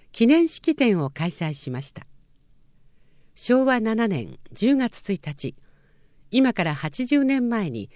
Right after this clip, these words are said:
杉並区は誕生しました。激動の昭和を乗り越え、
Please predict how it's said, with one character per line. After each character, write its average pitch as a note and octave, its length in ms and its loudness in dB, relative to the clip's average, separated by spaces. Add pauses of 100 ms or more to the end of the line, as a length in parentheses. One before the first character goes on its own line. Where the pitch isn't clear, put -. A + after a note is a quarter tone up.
(200)
杉 G3 240 0
並 G3+ 220 2
区 - 120 -10
は G#2 180 -8
誕 G3 240 -2
生 E3 200 -4
し - 120 -6
ま C3 120 -8
し - 100 -14
た。 - 160 -18 (1080)
激 F#3+ 280 2
動 B3+ 200 4
の A3+ 140 0
昭 A#3 280 2
和 C#3+ 180 -2
を A#2+ 80 -8
乗 C3 100 -6
り G3 100 -2
越 D#3 240 -6
え、 - 120 -14